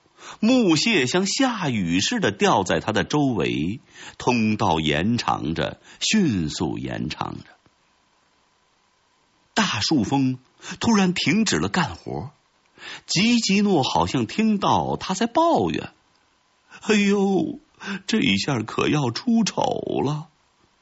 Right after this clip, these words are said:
接着，大树蜂比先前更用力地继续啃着木头，然后通道里冷不丁发出一声叹息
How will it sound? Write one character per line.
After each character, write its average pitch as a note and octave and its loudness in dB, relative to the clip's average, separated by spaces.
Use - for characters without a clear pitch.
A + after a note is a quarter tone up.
接 B3 4
着， D2 -2
大 - 0
树 G2 0
蜂 A#2+ 0
比 F2 2
先 C3 2
前 C3 0
更 E3+ 2
用 D3+ 4
力 B2+ 2
地 D#2 0
继 C3 0
续 F2+ -2
啃 D2 -2
着 G2+ 0
木 C#3 2
头， - -12
然 F2+ 0
后 A1 -6
通 C#3 2
道 A2+ -2
里 C#2+ -6
冷 G#2 0
不 D#3+ -2
丁 D#3 0
发 C#3 -4
出 C3 -4
一 G#2 2
声 C3 0
叹 C#3 -4
息 - -6